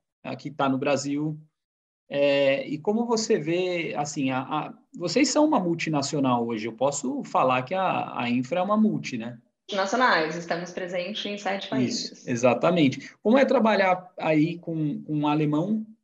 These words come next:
Speaker 1: a-, aclimatado com o Brasil, que deve saber ouvir muito, porque é da cultura, né? Eu acho que é aí que volta pro que você tava falando.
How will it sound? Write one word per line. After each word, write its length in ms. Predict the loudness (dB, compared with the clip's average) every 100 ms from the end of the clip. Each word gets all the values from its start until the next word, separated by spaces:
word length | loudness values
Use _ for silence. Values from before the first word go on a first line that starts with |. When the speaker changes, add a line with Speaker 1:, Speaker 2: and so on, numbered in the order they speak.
| -20
Speaker 1:
a-, 440 | -6 -2 -2 -2
aclimatado 720 | -6 -2 0 0 2 0 0 -4
com 80 |
o 40 | -4
Brasil, 600 | 0 0 0 -4 -4 -10 -4
que 140 | -2
deve 280 | 2 2 2
saber 380 | 0 -2 2 2
ouvir 280 | 0 0
muito, 380 | 0 0 -2 -4
porque 200 | -8 -6
é 40 | -4
da 120 | -4
cultura, 560 | -6 -10 -8 -4 -2
né? 220 | 0 0 0
Eu 60 |
acho 220 | -2 -4
que 140 | -6 -2
é 20 |
aí 160 | -2 -2
que 180 | -6 -10 -10
volta 420 | 0 0 0 -8 -20
pro 100 | -20
que 120 | -20
você 60 | _
tava 220 | -2 -2
falando. 420 | 0 -2 0 -4